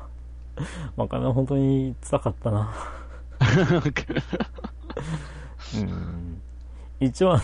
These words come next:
Speaker 1: のね、キニゲーの合間に、その、僕があの魔界村を、その、うまくいってる風編集をした動画を一応アップはしているので、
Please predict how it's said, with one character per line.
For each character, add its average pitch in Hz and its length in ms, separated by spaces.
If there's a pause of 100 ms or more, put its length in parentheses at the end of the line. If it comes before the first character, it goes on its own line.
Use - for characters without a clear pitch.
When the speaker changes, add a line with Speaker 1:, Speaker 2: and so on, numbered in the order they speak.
Speaker 1:
の 139 480
ね、 143 240 (420)
キ 143 100
ニ 147 240
ゲ 139 840
ー - 20
の 135 140
合 127 180
間 123 140
に、 120 280 (280)
そ 110 180
の、 98 300 (720)
僕 120 300
が 123 140
あ 120 40
の 113 140
魔 110 140
界 123 200
村 113 760 (220)
を、 107 240
そ 117 140
の、 101 240 (600)
う 185 60
ま 156 160
く 131 140
い 117 40
っ 107 40
て - 180
る 151 120
風 139 540
編 131 240
集 101 200
を 85 140
し - 80
た 98 380 (920)
動 104 240
画 101 120
を 98 120
一 95 160
応 113 80
ア - 40
ッ - 20
プ - 140
は 90 100
し - 100
て 110 140
い 107 40
る 104 100
の 90 120
で、 82 240